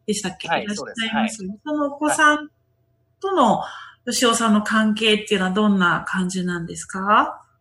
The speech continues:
Speaker 2: はい、えっと、前の妻とは、えっと、まあ、十月に離婚する前に、
Speaker 1: はい。
Speaker 2: 結婚生活四年あるんですけども、
Speaker 1: はい。
Speaker 2: 三年前の段階で一回離婚することになってて、
Speaker 1: はい。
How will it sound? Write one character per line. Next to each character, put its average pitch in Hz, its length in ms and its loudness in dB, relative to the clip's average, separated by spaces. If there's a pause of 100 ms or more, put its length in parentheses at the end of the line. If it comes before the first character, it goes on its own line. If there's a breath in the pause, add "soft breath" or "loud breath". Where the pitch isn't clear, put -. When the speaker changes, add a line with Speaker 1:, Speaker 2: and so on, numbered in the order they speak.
(140)
Speaker 2:
は 131 140 -8
い、 - 160 -12
え 107 80 -10
っ - 80 -20
と、 110 380 -10
前 190 260 0
の 202 80 -8
妻 190 320 -10
と 113 180 -14
は、 107 360 -8 (180)
え 107 120 -14
っ - 40 -20
と、 107 80 -20
ま 120 80 -12
あ、 - 20 -14
十 147 160 -12
月 156 220 -12
に 139 80 -16
離 113 140 -20
婚 117 160 -18
す - 160 -18
る 120 240 -14
前 120 280 -4
に、 104 320 -16 (380)
Speaker 1:
は 302 140 2
い。 269 100 2
Speaker 2:
結 226 160 -4
婚 - 20 -
生 220 100 -8
活 113 180 -4
四 127 160 -6
年 160 180 -4
あ 156 80 2
る 139 100 -6
ん 107 60 -20
で 95 80 -20
す - 100 -20
け - 80 -20
ど 90 120 -20
も、 101 260 -14 (220)
Speaker 1:
は 285 360 2
い。 - 260 -6 (220)
Speaker 2:
三 226 200 -4
年 226 180 -4
前 214 140 0
の 127 80 -10
段 117 160 -10
階 113 160 -12
で 107 60 -18
一 107 120 -20
回 123 120 -10
離 123 120 -18
婚 139 160 -12 (960)
す - 160 -12
る 131 80 -12
こ 131 100 -14
と 127 100 -10
に 104 60 -14
な 101 120 -14
っ - 20 -20 (340)
て 98 100 -18
て、 131 420 -4 (1040)
Speaker 1:
は 302 240 6
い。 214 80 2